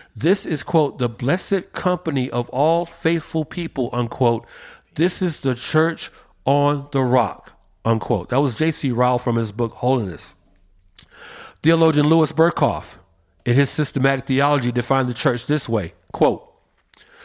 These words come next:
"The church consists of those who are partakers of Christ and of the blessings of salvation that are in him.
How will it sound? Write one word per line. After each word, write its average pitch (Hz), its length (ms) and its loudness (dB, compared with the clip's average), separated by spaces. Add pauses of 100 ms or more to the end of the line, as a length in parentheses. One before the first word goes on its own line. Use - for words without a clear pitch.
(200)
"The 123 120 0
church 190 440 0
consists 170 560 0
of 143 220 0
those 170 420 2
who 151 120 2
are 135 100 2
partakers 160 640 -2
of 147 140 -2
Christ 165 500 -2 (420)
and 131 160 2
of 131 140 0
the 123 100 0
blessings 156 540 0
of 147 120 0
salvation 147 720 0
that 135 160 2
are 127 100 2
in 143 200 -2
him. 135 400 -2